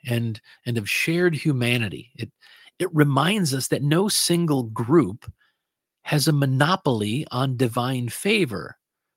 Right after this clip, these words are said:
because God's love is impartial and, and it's boundless. For Christians today,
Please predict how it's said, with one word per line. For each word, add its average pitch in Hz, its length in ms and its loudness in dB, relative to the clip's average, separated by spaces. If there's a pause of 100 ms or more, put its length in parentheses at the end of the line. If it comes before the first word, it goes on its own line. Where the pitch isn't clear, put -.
(380)
because 160 280 0
God's 135 480 -2
love 156 300 -2 (220)
is 147 420 -2
impartial 160 760 -4
and, 110 280 -6 (180)
and 160 120 -2
it's - 180 -8 (140)
boundless. 196 760 -2 (1300)
For 151 100 0
Christians 156 500 0
today, 160 460 0